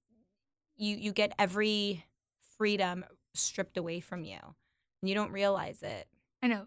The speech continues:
Speaker 2: I, I agree with you. They all need to go over to communist countries like Venezuela for a week or so and really take it in. You know, which political issues are most important to you?
Speaker 1: Which political issues are most important to me? Well, I have two children.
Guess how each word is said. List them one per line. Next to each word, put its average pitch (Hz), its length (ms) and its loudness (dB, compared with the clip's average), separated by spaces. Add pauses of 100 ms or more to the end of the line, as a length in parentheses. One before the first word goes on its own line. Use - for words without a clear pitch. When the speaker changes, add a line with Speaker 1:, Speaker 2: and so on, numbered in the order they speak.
Speaker 2:
I, 262 120 6
I 254 100 6
agree 247 240 8
with 226 100 6
you. 214 80 6
They 214 140 6
all 226 120 8
need 240 140 6
to 226 60 -2
go 220 180 4
over 214 140 4
to 214 80 0
communist 202 440 0
countries 208 400 2
like 208 140 0
Venezuela 208 680 2 (100)
for 214 80 2
a 208 80 2
week 202 220 0
or 214 100 0
so 196 320 -4
and 208 180 -2
really 208 220 4
take - 260 2
it 214 100 0
in. 185 300 -4 (640)
You 294 80 4
know, 311 120 8
which 285 420 0
political 302 420 4
issues 247 420 6
are 233 140 6
most 226 260 6
important 220 500 2
to - 120 -6
you? 185 300 -6 (960)
Speaker 1:
Which 202 200 -12
political 190 480 -8
issues 175 280 -14
are 170 60 -10
most 165 220 -16
important - 340 -18
to 196 80 -18
me? 196 120 -20
Well, 302 240 0
I 254 80 2
have 226 280 0
two 240 220 -12
children. 196 540 -12